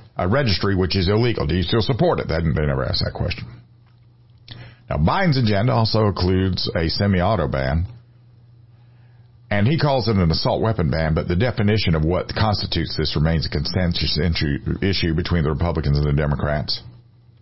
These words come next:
And neither side wants to get in on that. And see, this is where I, I, I, I, I, I'm a little upset about this, because this is actually an opportunity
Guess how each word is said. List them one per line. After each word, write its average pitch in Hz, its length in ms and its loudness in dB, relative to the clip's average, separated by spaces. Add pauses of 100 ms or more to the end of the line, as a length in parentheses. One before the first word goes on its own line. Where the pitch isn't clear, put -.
(2000)
And 120 180 2
neither 180 200 2
side 170 320 0
wants 139 220 0
to 117 100 0
get 113 160 2
in 131 180 2
on 67 180 0
that. 60 180 -4
And 92 200 0
see, 143 140 0
this 160 220 0
is 190 120 0
where 175 220 2
I, 143 220 2
I, 127 180 2
I, 113 240 -2
I, 117 320 2 (160)
I, 151 220 2 (880)
I'm 185 160 2
a 190 40 2
little 180 160 2
upset 170 280 0
about - 260 -4
this, 80 180 0
because 87 320 -2 (400)
this 147 200 0
is 160 100 0
actually 131 300 0
an 101 80 4
opportunity 98 640 -2